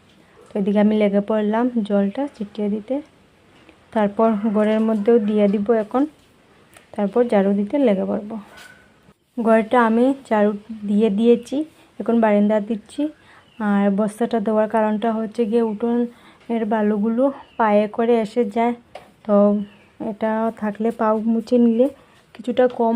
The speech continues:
আসবে, এর জন্য এটা দেওয়া। তো এটা অনেকে ধুলো বালু ভরে গেছে, এটা ভালো করে ঝেড়ে নিব, তারপর এখানটা আবার রেখে দিব। আর ওই পাশটা এখন ঝাড়ু দিয়ে দিব।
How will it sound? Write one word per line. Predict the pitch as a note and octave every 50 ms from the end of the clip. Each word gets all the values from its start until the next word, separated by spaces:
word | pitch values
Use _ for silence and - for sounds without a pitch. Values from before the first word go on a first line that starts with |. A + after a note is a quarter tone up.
| A#3 A3+
আসবে, | G#3+ G3+ - A3+ A3+ G#3+ G#3+
এর | G3+ G#3
জন্য | A#3+ A#3+ B3+ A#3+ A3
এটা | G#3+ A#3+ A#3 G#3+
দেওয়া। | A3+ A3 A3 B3 D4 - _ _ _ _ _ _ _ _ _ _ - - -
তো | - A3 G#3+
এটা | G#3 G#3 G#3+ G#3+ G#3 G#3+ G#3 F#3+ G#3 A3+ A3
অনেকে | G#3+ G#3+ G#3 G#3 A#3 A3+ A3+ A3+ A#3 A3+ G#3 G#3
ধুলো | A3+ A3 A#3 A#3+ G#3
বালু | A3+ A#3 A#3+ A#3+ G#3+
ভরে | A#3 A3+ G#3+ A3 A3+ A3+
গেছে, | A#3+ A#3+ A#3+ C4 A#3 A3+
এটা | A#3+ A#3 G#3+ G#3+
ভালো | G#3 G#3 A3 G#3+
করে | - A#3+ B3 B3 G3+
ঝেড়ে | A#3 A3 G#3+ A3 A3 A3
নিব, | A3+ A3+ G#3 B3+ C#4+ D4+ - - - - - _ _ - -
তারপর | G3+ G3+ G3+ G3+ - - D#4 E4+ E4 - - G#3
এখানটা | G3+ - G#3 G3 G3 - A3+ G#3+
আবার | G3+ G3 A3 A3 G#3
রেখে | G#3 G#3 A3+ G#3+ G3+
দিব। | A3 G#3 A3 C4+ D#4+ - - _ _ _ _ _ _ _ _ - - _ _ - G#3+
আর | G#3 G3+ G3 G3+
ওই | G#3 G#3 G#3
পাশটা | A3 G#3+ G#3 - - - B3+ C4 - - A3 G#3
এখন | G#3 - A#3 A#3+ B3 A3+
ঝাড়ু | A3 G3+ G3+ G#3 G#3 G3+
দিয়ে | G#3 G3+ G3+ G3 G3
দিব। | G3+ G3+